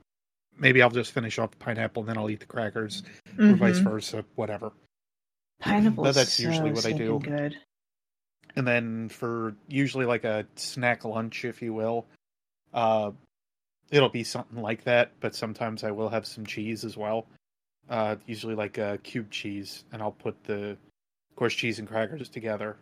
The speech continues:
Speaker 1: and that'll be, that'll be it.
Speaker 2: Yes. I approve of all of these. All of these are things that I enjoy, too. This is a
Speaker 1: Mm.
Speaker 2: good one, 'cause I don't feel like this is a lot of contention in this episode, <laughs> 'cause we're all like, "Yeah,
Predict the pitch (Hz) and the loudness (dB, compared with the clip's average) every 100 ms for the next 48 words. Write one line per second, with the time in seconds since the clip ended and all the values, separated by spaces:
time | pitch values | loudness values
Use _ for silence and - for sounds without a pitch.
0 | _ 117 110 104 110 107 107 - _ _ | _ -12 -10 -10 -10 -12 -14 -18 _ _
1 | _ _ _ _ _ 117 131 170 - _ | _ _ _ _ _ -6 -2 -2 -2 _
2 | _ _ _ _ _ _ _ _ _ - | _ _ _ _ _ _ _ _ _ -8
3 | 233 190 151 147 143 - - - _ _ | 0 0 2 0 -2 -4 -6 -8 _ _
4 | _ _ _ _ - 185 170 - 156 151 | _ _ _ _ 4 4 4 0 0 -2
5 | - 156 147 147 - 147 147 - - _ | 0 2 2 0 0 2 2 -2 -6 _
6 | _ _ _ _ - 175 170 160 160 165 | _ _ _ _ 0 2 2 0 -2 -6
7 | - _ 175 147 143 147 190 _ _ 180 | -12 _ -2 -2 -2 -6 -8 _ _ 4
8 | 165 165 151 147 143 147 139 135 139 - | 4 2 4 4 2 0 -2 -4 -4 -4
9 | 120 147 - _ _ 277 285 214 170 - | -2 -4 -8 _ _ 6 6 6 4 0
10 | 151 139 143 156 185 - 208 220 175 165 | -2 0 0 2 2 10 10 12 8 10
11 | 180 165 160 165 165 156 - 143 143 147 | 10 10 6 4 4 2 2 2 2 0
12 | - 147 - 151 - 160 156 151 156 151 | -2 -4 -2 -2 4 4 6 2 4 4
13 | 147 160 - 175 175 - 202 170 170 165 | 4 4 8 8 8 6 6 8 8 8
14 | 160 160 - 160 214 196 190 175 | 8 6 4 8 10 12 12 12